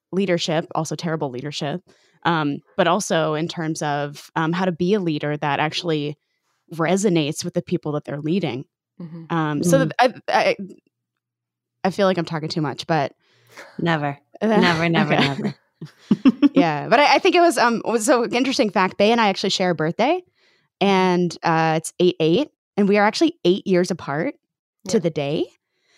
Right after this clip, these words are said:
Speaker 1: And, uh, so when we were, I think I, at some point I was like, "Hey, I think we're better together. I think, like, there's something magical happening when we're talking. What if we do a podcast or something like that?" Um, and, you know,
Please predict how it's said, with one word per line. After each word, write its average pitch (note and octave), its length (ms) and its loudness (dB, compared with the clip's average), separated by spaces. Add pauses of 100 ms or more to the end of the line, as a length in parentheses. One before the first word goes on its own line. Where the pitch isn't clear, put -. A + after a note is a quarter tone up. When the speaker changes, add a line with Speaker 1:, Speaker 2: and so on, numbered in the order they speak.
(420)
Speaker 1:
And, F3+ 420 0
uh, E3 240 0
so G#3+ 260 2
when G#3 220 0
we G#3+ 120 0
were, F#3 460 2
I F#3+ 60 0
think F4+ 240 2 (120)
I, A3+ 180 2
at A#3 160 2
some F4 180 4
point A#3+ 180 -2
I G#3 80 2
was G3+ 140 0
like, F#3+ 120 0
"Hey, B3+ 180 -2
I A#3+ 40 -2
think C#4 200 -2
we're E4 100 4
better F#3 260 2
together. G3 560 0
I E3 80 2
think, A#3+ 220 -2
like, A#3 140 -2
there's G3+ 160 -2
something A3+ 320 -2
magical F3+ 460 0
happening D#3+ 520 0
when D#3+ 140 2
we're D3+ 100 -2
talking. F3 460 -4
What F3 100 2
if F#3+ 100 -4
we F#3 80 0
do E3 100 0
a D3+ 60 -2
podcast G3+ 600 -4
or F3 80 -6
something D#3+ 260 -10
like F3 260 -6
that?" D3 300 -6 (500)
Um, D#3 400 0 (120)
and, D#3+ 680 2
you E3+ 120 2
know, D3 400 -2